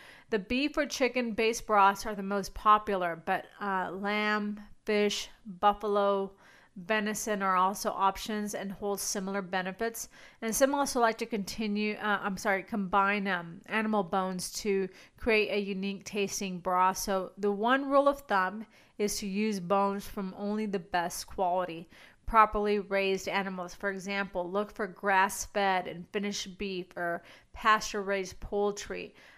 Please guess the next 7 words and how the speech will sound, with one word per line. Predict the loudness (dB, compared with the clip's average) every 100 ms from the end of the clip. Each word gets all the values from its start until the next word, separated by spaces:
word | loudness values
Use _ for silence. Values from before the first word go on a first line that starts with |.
| -2
I | 0
get | 0 -2 -2
mine | 0 0 0 -2
from | -4 -4 -8
a, | -4 -4
uh, | -2 -2 -2
local | -2 0 0 0 -2